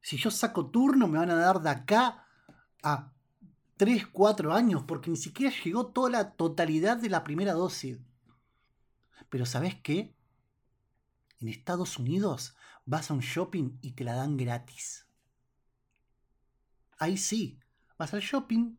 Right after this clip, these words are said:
salís del shopping, te vacunás y vas a la playa. Esto es lo que pasa porque llegan los medios, eh, esas noticias, y claramente en Estados Unidos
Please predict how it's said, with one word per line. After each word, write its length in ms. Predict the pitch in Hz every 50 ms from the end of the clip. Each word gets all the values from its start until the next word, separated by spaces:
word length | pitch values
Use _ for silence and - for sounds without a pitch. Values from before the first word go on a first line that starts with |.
| _ _ _
salís 280 | - - 135 135 160
del 120 | 175 185 180
shopping, 400 | - 220 202 196 - 185 185 190
te 140 | - 147
vacunás 640 | 143 139 143 139 - 180 190 208 214 226 226 - - -
y 120 | - 143
vas 180 | 135 147 143 -
a 60 | 147
la 160 | 131 127 123
playa. 400 | - 127 110 104 - - - - _ _ _ _ _ _ _ _ _ _ _ - - - - - - - - _ _ -
Esto 220 | 247 247 - 277
es 20 |
lo 80 | 240 226
que 100 | 185 190
pasa 280 | 190 220 220 - 240 208
porque 220 | 208 190 196 185
llegan 340 | - - 190 185 185 190 185
los 160 | 196 175 170
medios, 600 | 196 202 208 208 214 214 220 247 240 - - - -
eh, 640 | 151 147 143 143 143 143 139 139 135 131 131 - - _ _ _
esas 240 | - 165 - 190 156
noticias, 680 | 147 160 156 214 202 196 190 - 175 170 190 202 - - - - - - - - -
y 100 | - 220
claramente 440 | - 349 339 240 226 294 311 277 -
en 80 | 160 139
Estados 400 | 127 - 165 165 160 160 - -
Unidos 540 | 147 156 165 165 165 185 233 226 - -